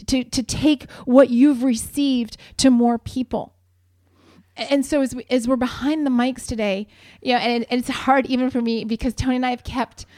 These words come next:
One Extraordinary Marriage so close to our vest. We're like, "We're just gonna do it. We're gonna do it ourselves." And, you know, as we sat there,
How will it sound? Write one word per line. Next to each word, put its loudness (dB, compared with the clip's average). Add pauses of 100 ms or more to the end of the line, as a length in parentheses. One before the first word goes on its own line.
(240)
One 2
Extraordinary -2
Marriage 0
so -2
close -4
to -2
our 0
vest. -2
We're -6
like, -4
"We're -4
just -10
gonna -6
do 0
it. 0
We're -2
gonna -2
do 0
it 4
ourselves." -4
And, -4 (640)
you -4
know, -4
as -4
we -4
sat -4
there, -8